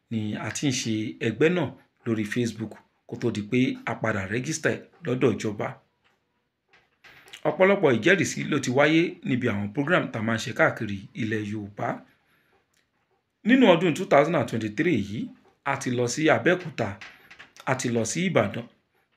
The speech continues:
a ti lọ sí Ìkòròdú, a ti lọ sí Àgbárá lọ́nà Badagry. Bákan náà, a ti lọ sí Òṣogbo. Káàkiri ni, a ti lọ sí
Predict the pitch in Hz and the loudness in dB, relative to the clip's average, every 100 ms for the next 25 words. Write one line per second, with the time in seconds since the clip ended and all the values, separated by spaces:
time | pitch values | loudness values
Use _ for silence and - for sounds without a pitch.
0 | _ 139 135 127 120 117 196 196 101 98 | _ -6 -2 0 -2 -2 -4 -4 -4 -4
1 | 113 175 - _ _ _ _ _ - 143 | -8 -10 -12 _ _ _ _ _ -4 -2
2 | 131 117 117 180 - 165 143 156 165 160 | 0 -2 2 0 0 0 0 0 0 0
3 | 127 104 101 123 127 156 139 - _ _ | 0 -2 -4 -4 -2 -4 -6 -10 _ _
4 | _ _ _ _ - 117 202 208 131 170 | _ _ _ _ -6 4 4 6 2 4
5 | 120 - - _ - 120 - 110 104 - | 0 -2 -16 _ -6 -4 -2 -4 -4 -2
6 | 160 190 - - - 110 107 107 - _ | -2 -4 -4 -4 -2 -2 -2 -4 -6 _
7 | _ _ _ - 240 - - 113 110 107 | _ _ _ 0 2 2 0 -4 -2 -6
8 | 110 _ - 131 127 113 107 175 | -8 _ -8 -4 -2 -2 -2 -2